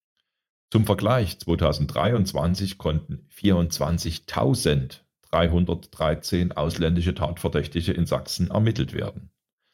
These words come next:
die zu einem Anstieg der Gewaltkriminalität um sechzehn Komma zwei Prozent beitrugen. Insbesondere fielen die Zuwanderer mit Körperverletzungen, vollendeten Sexualdelikten, Drogen- und Ladendiebstahl auf.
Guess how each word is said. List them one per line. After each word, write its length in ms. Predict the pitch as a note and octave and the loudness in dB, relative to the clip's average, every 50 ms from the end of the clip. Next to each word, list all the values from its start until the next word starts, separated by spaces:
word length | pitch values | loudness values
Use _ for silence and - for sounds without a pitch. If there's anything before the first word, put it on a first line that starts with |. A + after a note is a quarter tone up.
| _ _ _ _ _ - | _ _ _ _ _ 0
die 80 | G2+ | 2
zu 140 | F#2+ - - | 2 2 2
einem 260 | - G2 F#2 E2 D2+ - | 4 4 4 4 4 2
Anstieg 520 | - E2 A#2 C#3+ - - - G2+ F2 E2 - | 0 0 0 0 0 0 0 0 0 0 0
der 120 | - D2 | -2 0
Gewaltkriminalität 1300 | - F2 D2+ D2 C#2+ G2+ - - - - - F2 E2+ E2 D#2+ D2+ C#2+ E2 E2+ - - F2 F#2+ G#2 - - - _ _ _ _ _ _ | 0 2 2 2 2 2 0 -2 -4 -2 0 2 4 4 2 2 2 0 0 -2 -2 -2 -2 -4 -6 -10 -20 _ _ _ _ _ _
um 160 | - F#2 E2+ | 2 2 2
sechzehn 540 | C#2+ D#2+ E2+ F2+ - - - - G#2 G#2 - | 2 2 0 -2 -6 -8 -6 -4 -2 -2 0
Komma 320 | - E2+ E2 E2 E2 D#2+ | 0 0 2 0 0 -2
zwei 260 | - - - D2+ D#2+ | -6 -6 -4 -2 -2
Prozent 540 | D#2+ - - - - - - - E2+ F2+ - | -2 -4 -6 -6 -4 -4 -2 -2 -2 -2 -2
beitrugen. 640 | - - - - - - - A2 - - - _ _ _ _ _ _ _ _ _ _ _ _ _ _ _ _ _ _ _ _ _ | -2 -4 -4 -4 -8 -10 -14 -14 -14 -16 -20 _ _ _ _ _ _ _ _ _ _ _ _ _ _ _ _ _ _ _ _ _
Insbesondere 680 | - A2 F#2+ F#2+ G#2+ F2 F#2+ G2 B2+ D#3 - - G2+ F#2 | 2 2 2 4 4 4 6 4 4 4 2 2 2 2
fielen 280 | - - G2+ G2 F#2 | 4 4 4 6 6
die 100 | F2 E2 | 4 2
Zuwanderer 640 | D#2 - A#2+ A#2+ - D#2+ D2+ F2+ F2+ F#2 F2 F2+ F#2 | 0 0 2 2 4 4 4 4 2 2 2 2 2
mit 300 | F2+ D#2+ C#2+ - - - _ _ | 2 2 0 0 -4 -16 _ _
Körperverletzungen, 1080 | - - G2 G2 G2 A#2 G2+ - G#2+ G#2+ G2+ G2+ - - G2+ G2+ G2+ G2 G2+ G#2 A2 - - _ _ _ _ _ _ _ _ _ _ _ _ | 0 2 4 4 4 2 2 2 2 2 2 2 0 0 2 2 4 2 2 0 -4 -8 -12 _ _ _ _ _ _ _ _ _ _ _ _
vollendeten 640 | - F#2 F2 D#2 F#2+ G#2+ A#2+ A#2 G2+ F#2 G#2 F#2+ E2 | 4 4 6 6 4 2 2 2 2 4 4 4 4
Sexualdelikten, 1200 | D#2+ D#2 - - - E2 D2 D2+ E2+ F#2 G2 G2 F#2+ G2 F#2+ - - - G2+ F#2+ F#2 - _ _ _ _ _ _ _ _ _ _ | 4 0 -2 -2 -2 0 2 2 2 2 2 2 0 0 -2 -6 -8 -12 -10 -10 -12 -12 _ _ _ _ _ _ _ _ _ _
Drogen- 480 | - - E2 E2 E2 - G#2+ G2 F#2+ - | 0 2 4 4 4 2 2 0 0 0
und 380 | - - G2 A2 A#2+ - - - | -2 0 0 0 0 -2 -6 -6
Ladendiebstahl 800 | - F#2 F2+ G#2 B2 - D2+ C2+ D#2 C2+ - - - B1 - - | -2 0 0 0 0 -2 -2 -2 -2 -4 -4 -4 -6 -6 -4 -6
auf. 380 | - G1+ - - - - _ | -8 -8 -10 -12 -16 -20 _